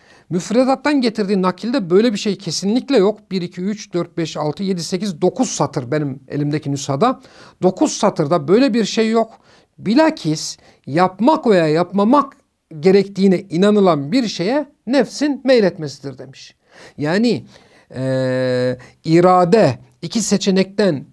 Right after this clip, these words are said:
birini tercih etmektir şeklinde bir tanımlama yazarın getirmiş olduğu tariflerde yoktur. Kesinlikle yoktur. Oldu mu arkadaşlar? İkincisi, irade isteyerek,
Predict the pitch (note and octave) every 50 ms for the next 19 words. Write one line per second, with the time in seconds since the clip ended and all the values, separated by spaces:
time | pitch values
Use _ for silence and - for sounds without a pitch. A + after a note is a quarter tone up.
0 | _ B2+ C3 F3+ F#3 G3+ G#3+ G#3 G#3 G#3 F3 B2 G2 - _ _ - E3+ F3 F3
1 | E3 E3 G#3 G3+ F#3 G3 - G3 F#3+ F#3+ - - B3 A#3 - - - F3+ F3 F3+
2 | - F3 F3 D#3+ D3+ B2+ A#2+ D3 A3 C#4 C4+ A3 G3+ - - D3+ D#3+ D#3+ D#3 D3+
3 | C#3+ C3+ C3 C3 C#3 F3+ B3+ C#4 C4+ - - - _ _ A3 C#4 C#4 C4 F#3 F#3
4 | D#3+ D3+ D3+ C#3+ C#3+ G#3 A3 G#3+ - G#3 G3+ F3+ - - D#3+ D3 C#3 C3 C3+ C3+
5 | - G3+ G#3 F#3+ D#3 - - D#3 E3+ F3 E3+ D3+ B2 A2+ - - - - - -
6 | - _ _ _ - - C#3+ - - C#3 C3 C3 B2 - D#3+ C3 A2+ - - -
7 | - - - - _ _ - - - - - - - F#3+ A#3 C4+ B3 G3+ D3+ C3+
8 | C3 - D3 C3 C3 A#2+ - - A#2 - - - - - - - A3 G#3 C#4+ D4
9 | C4 - - C#4 C#4 - G3 A3 A3+ A#3+ B3 G#3 - G#3+ G#3 - - - A3 A3
10 | A3 A#3 A3